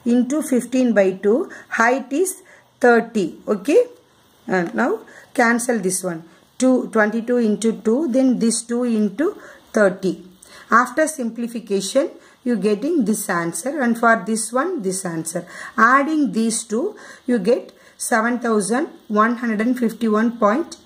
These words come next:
seven nine. This is the volume of the box.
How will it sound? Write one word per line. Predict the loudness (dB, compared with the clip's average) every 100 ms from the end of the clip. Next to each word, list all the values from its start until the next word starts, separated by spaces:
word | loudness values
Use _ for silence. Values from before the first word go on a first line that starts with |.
| _
seven | -12 -2 0 0 0
nine. | 0 -2 -6 -14 -20 -6
This | -2 -2 -2
is | -6 -6
the | -6
volume | -2 0 0 0 0 0
of | -2
the | -2 -2
box. | 0 0 0 -6 -12